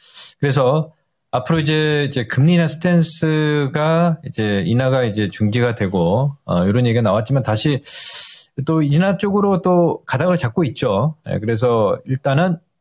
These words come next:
씨피아이는 예상치에 부합하는, 어, 결과가 나왔다. 이렇게 좀 보시고. 자, 그러면, 어, 지금 우리가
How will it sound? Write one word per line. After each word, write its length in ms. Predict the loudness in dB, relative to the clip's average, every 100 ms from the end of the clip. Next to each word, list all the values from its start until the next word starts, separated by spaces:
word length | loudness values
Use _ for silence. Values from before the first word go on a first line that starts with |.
| _
씨피아이는 880 | -4 -4 0 -2 0 2 2 0 0
예상치에 640 | -4 0 0 -2 -2 -4 0
부합하는, 720 | 0 2 2 2 4 2 0
어, 100 | -4
결과가 320 | -4 -2 0 2
나왔다. 260 | 0 0
이렇게 240 | -4 -4 -4
좀 140 | -2
보시고. 600 | -2 -2 0 0 0 -4 _ _ _ _ _ _ _ _
자, 100 | -4
그러면, 600 | -2 2 2 4 2 0 -4 -4
어, 420 | 0 2 2 0
지금 240 | 0 0 2
우리가 560 | 2 2 2 2 -2